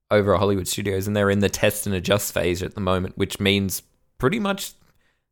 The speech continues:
they're at the stage where they're just cycling ride vehicles through, making sure the ride's working. And it doesn't open for a few more months, but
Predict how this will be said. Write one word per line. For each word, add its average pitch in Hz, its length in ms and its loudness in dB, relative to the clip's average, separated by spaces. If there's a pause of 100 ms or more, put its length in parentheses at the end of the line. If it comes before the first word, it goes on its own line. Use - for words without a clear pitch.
they're 127 120 6
at 147 80 2
the 151 80 0
stage 143 320 2
where 135 80 2
they're 123 120 2
just 120 200 -2
cycling 113 720 0
ride 117 300 4
vehicles 120 320 0
through, 117 240 2
making 117 400 -2
sure 123 240 2
the 113 80 0
ride's 110 380 0
working. 127 420 4
And - 480 -10
it 104 60 0
doesn't 165 200 2
open 131 240 2
for 110 140 -2
a 98 60 2
few 104 180 0
more 95 160 4
months, 107 400 0
but - 260 0